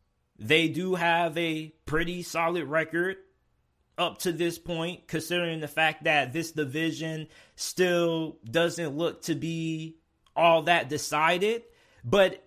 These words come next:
this is going to be a really competitive division. It's going to come down to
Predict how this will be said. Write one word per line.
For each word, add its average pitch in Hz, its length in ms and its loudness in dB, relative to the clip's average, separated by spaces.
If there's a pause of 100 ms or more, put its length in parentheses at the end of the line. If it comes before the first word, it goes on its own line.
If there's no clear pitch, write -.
(220)
this 214 260 0
is 233 240 0
going 202 200 0
to 175 40 -4
be 180 160 -2
a 160 120 0
really 165 280 0
competitive 143 680 -4
division. 107 540 -8
It's 123 140 -8
going 170 180 -2
to 175 80 -4
come 170 260 -4
down 156 340 0
to 151 400 -4